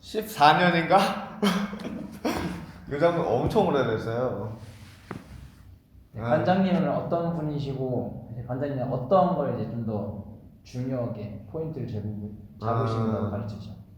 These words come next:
Speaker 1: 저희 지영철 관장님은 일단
Speaker 2: 너 말 잘해야 돼.
Speaker 1: 그럼 더 부담되는데?
Speaker 2: 아, 그래? 난 자꾸 하라고.
Speaker 1: 일단, 어, 멘탈 케어를 잘해주세요.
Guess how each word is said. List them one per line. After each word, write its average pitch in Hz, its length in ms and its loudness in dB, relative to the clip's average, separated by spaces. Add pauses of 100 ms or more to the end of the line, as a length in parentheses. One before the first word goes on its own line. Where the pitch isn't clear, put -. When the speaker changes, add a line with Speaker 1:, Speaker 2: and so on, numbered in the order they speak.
(800)
Speaker 1:
저희 135 680 4
지영철 143 480 0
관장님은 120 760 0 (240)
일단 113 600 2 (380)
Speaker 2:
너 127 160 -8
말 123 180 0
잘해야 110 380 -4
돼. 104 320 -8 (1600)
Speaker 1:
그럼 151 220 -2
더 131 180 0
부담되는데? 127 560 0
Speaker 2:
아, 131 300 -4
그래? 143 180 -4 (520)
난 135 100 -2
자꾸 139 260 -2
하라고. 147 220 4
Speaker 1:
일단, 185 720 6 (2250)
어, 117 720 -4
멘탈 185 480 6
케어를 180 400 2
잘해주세요. 120 840 -4